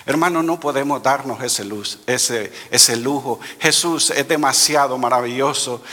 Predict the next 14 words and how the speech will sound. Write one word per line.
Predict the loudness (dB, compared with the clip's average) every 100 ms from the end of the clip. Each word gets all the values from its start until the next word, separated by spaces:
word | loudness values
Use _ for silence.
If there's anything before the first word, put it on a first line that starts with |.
| -4
extraordinario, | -2 0 2 2 2 0 2 4 4 0 -4 -4 -12 0
misericordioso | 4 4 2 -2 -2 0 -2 -2
con | -4 -4
nosotros, | 0 -2 -2 -6 -6 -14 -2
para | 0 0
que | -2
nosotros | -2 -2 -2 0 -2
le |
podamos | -2 -2 0 0 -2
pagar | -2 0 2 0
así | -2 -4
al | -2
Señor. | -2 -4 -8 -14 -16 -20 -8
¿Sí? | -4 -4 -4